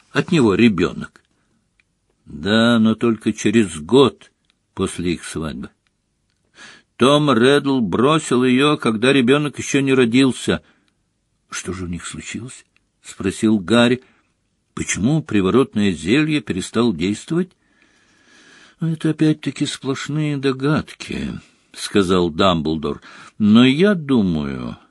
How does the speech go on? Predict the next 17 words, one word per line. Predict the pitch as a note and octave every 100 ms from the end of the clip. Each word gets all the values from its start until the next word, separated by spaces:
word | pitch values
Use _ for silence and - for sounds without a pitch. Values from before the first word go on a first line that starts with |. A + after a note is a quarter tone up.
| _ _ _ - - -
Меропа, | F2 G#2 B2+ C#3 F#3+ F#3+ D#3+
без | C#3+ C3 C#3+ -
памяти | - F3+ E3 D#3 - C3+ B2+
влюблённая | E2+ B2+ B2 C#3+ D#3 C3+ A2+ F#2+
в | -
своего | - G2 G2+ F#2
мужа, | F2+ C#3 F#3+ A#2+ D2+ D#2+ _ _ _ _ _ _ _ _ _
не | F2+ C3
могла | D3+ D#3+ D#3+ F3 D#3
больше | A#2 B2 - A2
держать | F#2 G2 D2 G#2+ -
его | G2+ F#2+
при | G2+
себе | F2+ F2 G#2
с | F#2+ -
помощью | A2 A2 F2+ - E2+
волшебства | C#2+ F#2 E2+ - - - - C3+ F3+